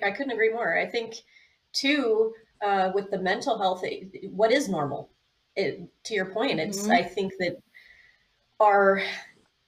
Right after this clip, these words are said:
Speaker 1: normalcy will change, and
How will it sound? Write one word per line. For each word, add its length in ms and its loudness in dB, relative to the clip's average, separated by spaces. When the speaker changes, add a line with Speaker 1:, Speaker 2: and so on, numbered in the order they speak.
Speaker 1:
normalcy 920 0
will 300 0
change, 840 -6
and 440 2